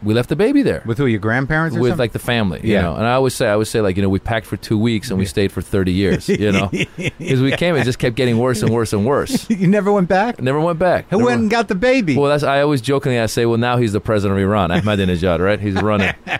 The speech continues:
Speaker 1: You know, my brother, Mahmoud. Um, no, he, uh, the family, we brought him back. We brought him out, obviously, later, and other relatives came out. But, but we, uh, nobody really knew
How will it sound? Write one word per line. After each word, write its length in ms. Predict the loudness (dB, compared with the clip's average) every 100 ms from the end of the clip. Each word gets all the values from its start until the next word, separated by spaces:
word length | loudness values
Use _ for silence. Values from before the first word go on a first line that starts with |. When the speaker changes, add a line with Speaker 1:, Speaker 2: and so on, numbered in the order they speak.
| -6
Speaker 1:
You 60 | -2
know, 120 | 0 0
my 180 | 0
brother, 460 | -2 0 0 0 -2 -2
Mahmoud. 580 | -2 0 0 0 0 -2 -4 -6 -2
Um, 460 | -2 0 0 -2 -2
no, 160 | -2 2
he, 320 | 2 0 0
uh, 260 | 0 0 0
the 80 |
family, 320 | -2 -2 0 0
we 100 | 2
brought 240 | 2 0
him 100 | 0
back. 280 | 0 0 0
We 100 | -2
brought 240 | 2 2
him 80 | 2
out, 160 | 0 2
obviously, 360 | 0 -2 -4
later, 260 | 0 0 0
and 100 | 0
other 220 | 0 0
relatives 460 | 2 0 0 -4 -6
came 260 | -4 -2
out. 220 | -2 -2
But, 180 | -2 -2
but 220 | -2 -2
we, 200 | 0 -2 -2
uh, 160 | -6 -4
nobody 360 | -2 0 2
really 320 | 2 2 2 0
knew 520 | 0 2 2 2